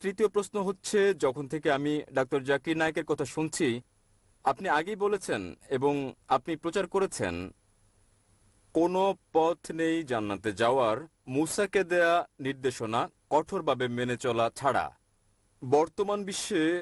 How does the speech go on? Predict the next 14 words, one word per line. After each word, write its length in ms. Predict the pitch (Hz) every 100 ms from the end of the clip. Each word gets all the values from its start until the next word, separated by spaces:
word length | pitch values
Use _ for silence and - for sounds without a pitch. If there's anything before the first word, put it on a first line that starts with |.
| -
মিডিয়ার 340 | 156 156 180 185
সঙ্গে 320 | 202 196 202
চ্যালেঞ্জ 340 | 170 135 127
রয়েছে, 360 | 101 95 87 90 80 58 -
আমাদের 500 | 131 143 143 156 117
জীবনে 420 | 127 147 160 165 170 - -
যা 180 | 113 113
আসে 480 | 87 127 - 190 220 -
তা 100 | 123
সবটাই। 520 | 120 107 _ 95 82 80
আপনি 240 | - - 190
জানেন 380 | 165 170 208
বর্তমান 400 | 185 135 - 143 139
দিনে 320 | 147 139